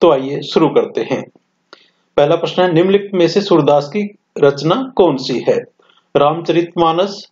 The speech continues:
सूरसागर, बीजक, पद्मावत। तो सही आंसर है यहाँ पर सूरसागर। श्री कृष्ण ने, के मित्र का नाम क्या है जो गोपियों को योग का संदेश देता है? बलराम,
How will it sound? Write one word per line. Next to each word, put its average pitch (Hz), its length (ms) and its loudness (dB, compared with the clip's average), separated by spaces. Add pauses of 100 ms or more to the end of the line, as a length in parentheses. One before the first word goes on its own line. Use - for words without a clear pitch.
(120)
सूरसागर, 160 840 0 (240)
बीजक, 151 580 0 (360)
पद्मावत। 139 560 0 (400)
तो 156 100 6
सही 175 340 0
आंसर 139 380 0
है 151 120 2
यहाँ 135 140 2
पर 190 360 -2 (280)
सूरसागर। - 680 -2 (1400)
श्री 214 140 0
कृष्ण 233 300 -2
ने, 220 160 2
के 190 420 0
मित्र 170 360 0
का 185 140 2
नाम 165 220 -2
क्या 156 220 0
है 170 180 -2
जो 147 120 0
गोपियों 151 460 2
को 151 180 0
योग 147 340 2
का 131 80 2
संदेश 135 560 0
देता 135 340 2
है? - 180 -10 (920)
बलराम, 147 640 0